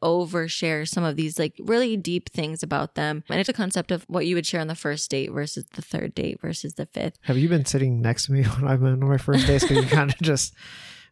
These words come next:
Speaker 2: describe me a little bit.
Speaker 1: Yeah, no, I've been there too, where I've talked about, like, traumatic things that have happened or things that have really shaped me, because I'm like, "Oh, that's important for them to know," but it's not something that you would share with a stranger, and this person still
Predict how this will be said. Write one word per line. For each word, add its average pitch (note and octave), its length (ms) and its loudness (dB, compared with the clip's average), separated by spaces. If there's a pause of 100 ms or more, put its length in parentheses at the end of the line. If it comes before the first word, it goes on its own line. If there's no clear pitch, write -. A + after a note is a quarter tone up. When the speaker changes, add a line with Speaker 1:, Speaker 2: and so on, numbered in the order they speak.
(120)
Speaker 2:
describe - 380 -2
me - 80 0
a - 40 -4
little - 220 0
bit. - 300 0
Speaker 1:
Yeah, C4 240 4
no, A#3+ 260 4
I've F#3 240 2
been A#3 120 2
there C4 120 2
too, D4 240 0
where F3 100 4
I've E3 220 0
talked - 300 -4
about, E3 240 -2
like, D#3 200 -6
traumatic D#3+ 380 -4
things A3 240 0
that F3+ 100 2
have E3+ 120 0
happened D#3 320 -2
or D#3 100 -10 (140)
things G#3 160 0
that A3+ 80 2
have F#3 120 0
really E3+ 200 0
shaped - 420 -4
me, C4 320 0
because G3 240 -2
I'm F#3 140 0
like, F3+ 160 0 (160)
"Oh, A#3+ 80 2
that's G3 220 0
important D#3 460 0
for E3+ 120 -4
them D#3 160 -2
to - 160 -4
know," G#3+ 480 2 (340)
but F#3+ 200 4
it's F#3 180 -2
not G3 340 0
something F#3+ 300 0
that F3+ 120 -2
you F#3 120 0
would F3 160 0
share F3+ 280 0
with F3+ 140 -4
a D#3 60 -4
stranger, E3 580 -4
and F3+ 140 0
this F3 100 -2
person E3 320 -2
still - 300 -2